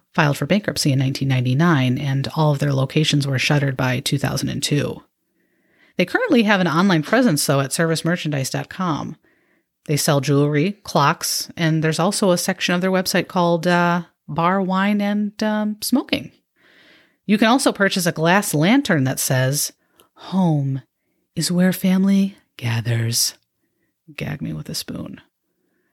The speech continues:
Further, you can purchase a resin cat or dog statue that has wings to give to someone who has lost a pet. Nothing says,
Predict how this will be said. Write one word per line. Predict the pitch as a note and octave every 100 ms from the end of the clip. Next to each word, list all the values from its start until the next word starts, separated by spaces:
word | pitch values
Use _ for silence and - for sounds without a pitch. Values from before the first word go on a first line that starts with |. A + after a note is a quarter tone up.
| -
Further, | D#4 C#4 F#3+
you | G3+
can | G3+ F3+
purchase | - G#3+ F#3+ F3+
a |
resin | D#3 E3 G3 G#3 F3
cat | - A#3+ -
or | E3+
dog | C#3 F3 D#4+ E4+
statue | - C3 - D3+
that | C#3+ C#3
has | D#3 D3
wings | C#3+ C#4+ A3 D3+ E3 -
to | D#3 C#3
give | G3 -
to | G3+
someone | D#3+ D3 C#3
who | D#3+
has | D3 D3 -
lost | D#3 D3+ -
a | E3
pet. | A#3+ A3+ - - _ _ _ _ _ _ _ _ _ F3+
Nothing | F#3 G3 E3
says, | - E3 D#3 -